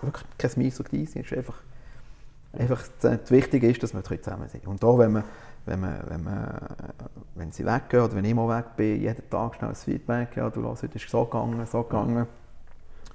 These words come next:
Speaker 1: Und, und
Speaker 2: Ich
Speaker 1: dann
Speaker 2: glaube,
Speaker 1: mal
Speaker 2: ihr
Speaker 1: das
Speaker 2: startet
Speaker 1: Telefon
Speaker 2: auch, ihr startet auch zusammen den Tag, oder?
Speaker 1: Ja, wir starten zusammen den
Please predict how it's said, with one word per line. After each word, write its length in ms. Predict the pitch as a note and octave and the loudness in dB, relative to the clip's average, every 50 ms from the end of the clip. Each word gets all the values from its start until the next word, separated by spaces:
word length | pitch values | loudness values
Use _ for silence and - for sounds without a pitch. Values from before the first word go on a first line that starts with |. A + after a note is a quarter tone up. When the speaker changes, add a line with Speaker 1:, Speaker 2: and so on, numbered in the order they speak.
| - - - - - - - - - | -18 -18 -18 -16 -14 -14 -12 -8 -4
Speaker 1:
Und, 300 | - G2 G2 G#2 - - | -2 0 0 -2 -2 0
und 100 | - A#2 | 0 2
Speaker 2:
Ich 40 | G#2 - | 6 8
Speaker 1:
dann 80 | A2+ | 8
Speaker 2:
glaube, 160 | A2 C3 B2 A#2 | 10 10 12 12
Speaker 1:
mal 60 | A#2+ | 12
Speaker 2:
ihr 40 | C3+ B2 | 10 10
Speaker 1:
das 60 | - | 6
Speaker 2:
startet 340 | - - A2+ B2 B2+ C#3 - | 6 8 10 12 12 12 10
Speaker 1:
Telefon 220 | D3 - - C3 | 6 6 6 6
Speaker 2:
auch, 440 | C3 C3 C3 C3 C3 B2+ C3 C3 - | 8 8 6 6 4 4 2 2 0
ihr 60 | B2+ | -2
startet 480 | - - A2+ A2 C3 - B2+ A2+ - G#2+ | 0 0 -2 -2 -2 -2 -6 -4 -2 0
auch 140 | G#2 A2+ A2 - - - - - - | 0 0 -2 -4 -12 -20 -20 -18 -4
zusammen 360 | - A#2 G2+ G#2 G#2+ A2 G#2+ | 0 2 4 4 4 4 2
den 140 | - G2 - | 0 -2 0
Tag, 340 | - A2 G#2 F2 E2+ - F2+ | 0 2 2 2 0 -2 -4
oder? 220 | F2+ F#2+ G2+ A#2 - - - - - - - - - - - - | -4 -4 -4 -6 -8 -10 -14 -18 -18 -18 -18 -18 -18 -16 -4 4
Speaker 1:
Ja, 160 | - A#2 A#2 B2+ | 6 8 8 8
wir 80 | C3 | 6
starten 340 | B2 - A2+ G#2 G2+ - G2 | 4 2 0 -2 0 -2 -4
zusammen 260 | - - F2 F#2 G#2+ | -6 -4 -4 -4 -4
den 60 | - | -6